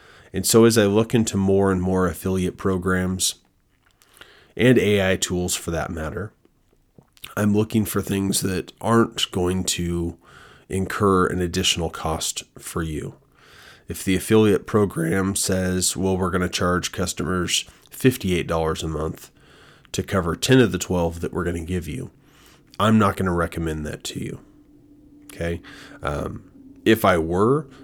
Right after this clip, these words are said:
it would be just to go on their website and log on for the lowest price. I'm only gonna provide an affiliate link at the bottom of the show description if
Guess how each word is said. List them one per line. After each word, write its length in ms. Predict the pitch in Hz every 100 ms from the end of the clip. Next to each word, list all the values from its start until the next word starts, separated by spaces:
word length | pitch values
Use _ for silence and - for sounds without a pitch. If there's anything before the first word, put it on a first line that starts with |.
| -
it 100 | 95
would 180 | 90 92
be 160 | 92 87
just 260 | 98 -
to 80 | 95
go 140 | 98
on 160 | 92 87
their 140 | 87
website 520 | 82 80 80 - 82 82
and 100 | 82
log 280 | 82 85
on 220 | 80 80 80
for 120 | 78
the 100 | 76
lowest 380 | 76 80 - -
price. 460 | - - - - - - - - - - - -
I'm 120 | 87
only 280 | 87 120 120
gonna 160 | 113 101
provide 420 | - 92 95 92
an 140 | 90
affiliate 480 | 87 - 87 87 82
link 400 | 87 82 82 - -
at 140 | -
the 100 | 92
bottom 420 | 82 87 90 95 92
of 120 | 87
the 60 |
show 240 | 90 - 90
description 920 | 95 - 87 - - 78 87 - - - - - - - - - -
if 480 | 95 101 - -